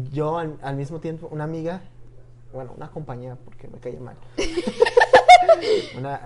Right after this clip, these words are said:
Speaker 1: una compañera y, y yo dijimos al mismo tiempo, "Es mío".
Speaker 2: Ujú.
Speaker 1: Obviamente yo mentí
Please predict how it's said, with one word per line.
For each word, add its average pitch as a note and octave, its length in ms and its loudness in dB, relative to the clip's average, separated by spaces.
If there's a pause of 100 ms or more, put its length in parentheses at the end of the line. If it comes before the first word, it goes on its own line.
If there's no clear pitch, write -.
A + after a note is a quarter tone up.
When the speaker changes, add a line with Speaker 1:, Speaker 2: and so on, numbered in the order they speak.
Speaker 1:
una D3 200 -8
compañera C#3+ 580 -10
y, B2 580 -10
y B2 40 -10
yo C#3+ 280 -4
dijimos B2 360 -10
al B2 80 -8
mismo A#2+ 160 -10
tiempo, A2+ 280 -12
"Es C3 180 -10
mío". D3+ 300 -8 (560)
Speaker 2:
Ujú. A#3+ 340 -16 (300)
Speaker 1:
Obviamente A#2 300 -10
yo B2 80 -6
mentí B2+ 340 -8